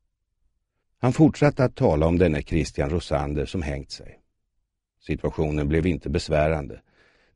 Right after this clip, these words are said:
Det var bara det att jag inte kunde komma ihåg vem det var. Förlåt, ett brev, sa jag när jag tankspritt uppfattade ordet. Ja, han efterlämnade ett brev. Det är den egentliga anledningen till att jag ringer.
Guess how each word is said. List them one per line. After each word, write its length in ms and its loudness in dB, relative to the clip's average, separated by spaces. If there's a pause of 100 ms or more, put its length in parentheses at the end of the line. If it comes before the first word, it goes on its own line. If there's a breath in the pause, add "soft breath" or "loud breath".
Det 40 -2
var 120 6
bara 260 4
det 140 4
att 160 0
jag 120 2
inte 200 -4
kunde 220 -6
komma 240 -2
ihåg 280 -2
vem 160 -2
det 80 -4
var. 300 -8 (1200)
Förlåt, 500 6
ett 180 -2
brev, 500 0 (460)
sa 260 0
jag 120 -6
när 180 -2
jag 260 -4
tankspritt 640 -2
uppfattade 580 -2
ordet. 460 -6 (840 soft breath)
Ja, 260 6
han 240 4
efterlämnade 600 2
ett 80 -4
brev. 380 -2 (500)
Det 300 6
är 60 4
den 180 0
egentliga 460 2
anledningen 680 0
till 160 -2
att 120 -4
jag 120 0
ringer. 420 -4